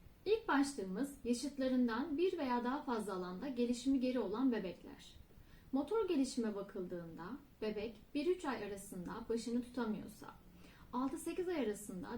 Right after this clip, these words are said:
desteksiz oturmuyorsa, on iki on beş ay arası yürüme başlamamışsa motor gelişimde aksama vardır.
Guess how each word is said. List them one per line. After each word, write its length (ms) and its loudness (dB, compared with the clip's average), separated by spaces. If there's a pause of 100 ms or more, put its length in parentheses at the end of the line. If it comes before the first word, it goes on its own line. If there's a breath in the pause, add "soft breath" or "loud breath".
desteksiz 540 -2
oturmuyorsa, 720 0 (680 loud breath)
on 120 -2
iki 200 -4
on 160 -2
beş 120 -4
ay 140 0
arası 320 -8
yürüme 560 4
başlamamışsa 840 0 (420)
motor 320 0
gelişimde 480 2
aksama 500 -2
vardır. 520 -12